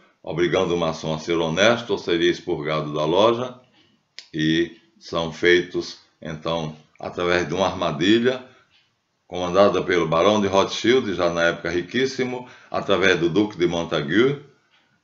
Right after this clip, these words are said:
e cujo descendente, Montagu Norman, vai oferecer o dinheiro do Banco da Inglaterra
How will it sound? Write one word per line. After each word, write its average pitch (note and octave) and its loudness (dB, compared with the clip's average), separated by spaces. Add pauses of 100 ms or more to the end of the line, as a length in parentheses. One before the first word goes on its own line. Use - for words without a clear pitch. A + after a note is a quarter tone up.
(160)
e F2 -2
cujo F#2+ 0
descendente, F2 0
Montagu E2+ 0
Norman, D#2+ -2 (180)
vai G2 6
oferecer F2+ 2
o F2 2
dinheiro F2 -2
do D#2 -4
Banco D#2+ -4
da E2 -4
Inglaterra D#2+ 0